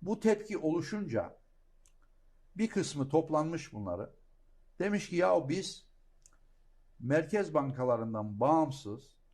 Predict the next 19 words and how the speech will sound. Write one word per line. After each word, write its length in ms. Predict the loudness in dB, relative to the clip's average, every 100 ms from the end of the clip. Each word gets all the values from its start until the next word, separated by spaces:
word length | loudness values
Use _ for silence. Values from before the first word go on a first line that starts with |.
| _
bir 240 | -4 -2 0
elektronik 640 | 2 0 -2 -4 -6 -4
para 200 | 0 4
yaratalım." 520 | 2 0 -6 -12 -14 -20 _ -20 -20 _ _ -20 -10
Çünkü 240 | -4 0
artık 280 | 0 0 -4
elektronik 560 | -4 -4 -4 -4 -2 -6
işine 320 | -8 -6 -4
millet 280 | -2 0 0
alıştı. 560 | 0 -4 -6 -8 -8 _ _ _ _
Şeyler, 460 | -2 0 0 -2
kredi 260 | -4 -2 -2
kartları, 460 | -4 -8 -10 -14 -12
şu 260 | -10 -8
bu 80 | -10
yüzünden. 440 | -10 -10 -12 -12 -20 _ _ _ _ _ _ _ _ _ 0
"Nasıl 280 | 2 4 4
yapalım 440 | 2 2 -2 -4
bunu?" 280 | -6 -8 -10